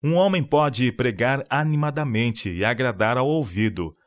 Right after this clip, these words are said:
mas não apresentar nenhuma ideia nova ou pensamentos inteligentes. As impressões recebidas de tais pregações não permanecem por muito mais tempo do que enquanto a voz do pregador é ouvida.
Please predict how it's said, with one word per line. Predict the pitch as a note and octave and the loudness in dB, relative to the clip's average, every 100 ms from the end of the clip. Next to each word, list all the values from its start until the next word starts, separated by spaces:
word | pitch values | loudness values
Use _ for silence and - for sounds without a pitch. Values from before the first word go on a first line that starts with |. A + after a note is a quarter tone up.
| _ - | _ -4
mas | G#2+ G#2 | 0 0
não | A#2+ | 0
apresentar | G2+ G#2 F#2 G2 G2 A#2+ | 0 -2 -4 0 0 2
nenhuma | A#2 D3+ D#3+ | 2 0 -2
ideia | B2 G#2+ A2+ | 0 0 2
nova | G#2+ A#2+ C3 D#3 D3+ - | 2 2 2 -2 -4 -4
ou | G#2 A2 | -2 0
pensamentos | C3 C3+ A#2+ G2 C3+ C#3+ C3 - | 0 0 0 0 -2 -2 -2 -2
inteligentes. | C#3 D#3+ D3+ G2+ F#2 F2 G2 E2+ - - _ _ _ _ _ - | -2 -2 -2 -2 -2 -4 -6 -4 -6 -8 _ _ _ _ _ 0
As | G#2+ C#3 | 0 2
impressões | D3+ B2+ - E3 | 0 0 0 0
recebidas | A2+ D3+ D3 F#2 C#3 C3+ G#2+ | 2 2 0 2 2 4 2
de | G#2+ | 0
tais | - B2+ A#2+ | 0 0 0
pregações | A#2+ A#2+ G#2 - D#3+ C#3+ - _ _ | 0 0 0 2 0 0 -4 _ _
não | A#2+ F#3 | 0 0
permanecem | F#3+ E3+ C3 G#2+ D3 C#3+ C3+ | 0 0 0 0 0 0 0
por | A2+ B2+ | 0 0
muito | A#2 D#3 E3 | 0 0 0
mais | C3 A2 - | 0 -2 0
tempo | D3 D#3+ F3+ - - - | -2 -2 -2 -4 -8 -6
do | C#3 | -4
que | D#3+ | -2
enquanto | D3 - C3+ C3 B2+ | -2 0 -2 2 2
a | |
voz | F#2 G#2 A#2+ | 2 0 0
do | G#2+ | 0
pregador | B2 A#2 A2 G2 C#3 | 0 0 0 2 0
é | E3 | 2
ouvida. | F#3 C3 G#2 G2 F2 D#2 | 0 0 -2 -2 -2 -4